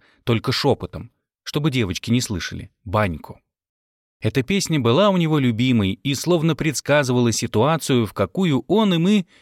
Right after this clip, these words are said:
вместе с ним скоро попадем на Дальнем Востоке. "Протопи ты мне баньку по-белому, я от белого света отвык". Хотя Андрей Петрович тогда взял очень правильную политику,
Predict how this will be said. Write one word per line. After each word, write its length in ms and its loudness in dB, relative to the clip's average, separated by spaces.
вместе 460 -2
с 100 -4
ним 220 2
скоро 380 0
попадем 500 0
на 100 2
Дальнем 360 2
Востоке. 640 -4
"Протопи 640 0
ты 220 0
мне 260 2
баньку 640 0
по-белому, 960 -2
я 300 0
от 100 -6
белого 480 0
света 580 -2
отвык". 840 -6
Хотя 300 0
Андрей 260 0
Петрович 640 -2
тогда 340 0
взял 320 0
очень 380 -2
правильную 560 0
политику, 720 -2